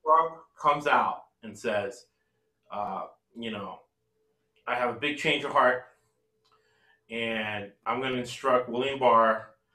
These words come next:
not to pro-, prosecute cannabis, uh,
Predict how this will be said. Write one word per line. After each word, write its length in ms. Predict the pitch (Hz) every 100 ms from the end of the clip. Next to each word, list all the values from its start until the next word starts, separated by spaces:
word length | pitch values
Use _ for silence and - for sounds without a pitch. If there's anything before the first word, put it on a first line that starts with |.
| _ -
not 400 | 117 131 - -
to 80 | -
pro-, 360 | 131 123 123 - _ -
prosecute 880 | 120 110 123 - 117 113 110 - _ _ _ -
cannabis, 720 | 123 123 120 117 117 - - _ _ _ _ _ _ _ _
uh, 340 | 104 101 95